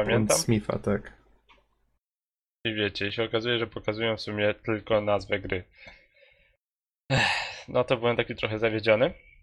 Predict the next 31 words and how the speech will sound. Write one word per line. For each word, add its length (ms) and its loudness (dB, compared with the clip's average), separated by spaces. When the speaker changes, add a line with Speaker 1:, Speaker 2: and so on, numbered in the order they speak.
Speaker 2:
Ale 140 6
Speaker 1:
ale 80 8
Speaker 2:
coś 160 8
pokazać 420 6
muszą, 340 4
co 140 2
nie? 180 4
Gra 260 4
pewnie 260 4
nie 100 4
jest 160 2
jeszcze 220 2
na 80 4
tyle 200 4
Speaker 1:
No 60 4
Speaker 2:
gotowa. 200 4
Speaker 1:
tak, 140 8
że-, 160 -2
żeby, 360 -6
żeby 80 -8
przypominać, 640 0
że 200 0
gra 140 2
istnieje, 460 -2
ale 400 6
Speaker 2:
Mhm. 220 2
Speaker 1:
z 60 -2
takich 380 -2
plotek, 460 4
które 220 -2
słyszałem, 580 0